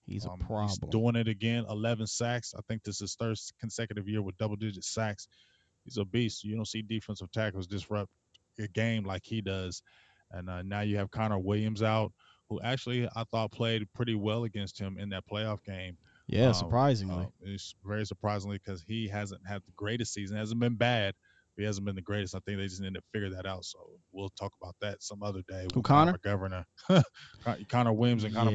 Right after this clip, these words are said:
Speaker 1: Yeah,
Speaker 2: McGovern,
Speaker 1: I
Speaker 2: all
Speaker 1: think
Speaker 2: that.
Speaker 1: we'll
Speaker 2: We'll have to
Speaker 1: see
Speaker 2: figure that out.
Speaker 1: McGovern fighting for that, but that, that,
Speaker 2: Yeah.
Speaker 1: that's an off-season
Speaker 2: That's a whole
Speaker 1: show.
Speaker 2: nother story. Uh, but so I'm a little bit, um, concerned, uh, because we got X F,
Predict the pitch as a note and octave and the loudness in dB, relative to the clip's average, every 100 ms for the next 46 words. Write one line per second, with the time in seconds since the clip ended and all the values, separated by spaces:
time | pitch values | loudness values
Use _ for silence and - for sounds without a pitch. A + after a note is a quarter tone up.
0 | G2+ G2+ A#2+ A2+ A2 A#2 G#2+ A2+ A2+ G2+ | 6 6 6 6 4 6 6 6 4 6
1 | A#2 A2+ G#2 G2+ A2+ G#2+ G2+ G#2 G2+ - | 4 4 2 4 4 4 4 2 2 -2
2 | - G#2+ F#2+ A2 G2 G2+ F#2 - G2+ A2 | 0 0 0 -4 0 2 2 0 0 2
3 | F2 G#2+ B2+ - A2+ G#2+ G2+ - G#2 G2 | 4 2 2 4 8 8 6 2 2 0
4 | F#2 G2 - G#2 G2+ F#2+ G2+ G2+ G2 G#2+ | -2 -4 -4 -2 2 4 4 4 6 6
5 | F#2+ F2+ - A2 G2+ - _ _ _ _ | 6 2 2 2 0 -12 _ _ _ _
6 | G#2 G#2+ F#2+ G2+ - A#2 A#2 C3 C#3 C3 | 0 0 0 0 2 2 4 6 6 6
7 | C3 A#2+ A#2+ A#2+ A2+ G2 _ - C3+ - | 2 4 2 2 0 -6 _ 2 4 6
8 | C#3 C3+ C#3+ - _ _ - A2 A2 A#2+ | 8 8 4 -2 _ _ -6 0 2 4
9 | A#2 G#2+ A#2 A2+ A2+ B2 A#2+ - A2+ A2 | 4 4 2 2 0 -2 -2 0 0 0
10 | - | -4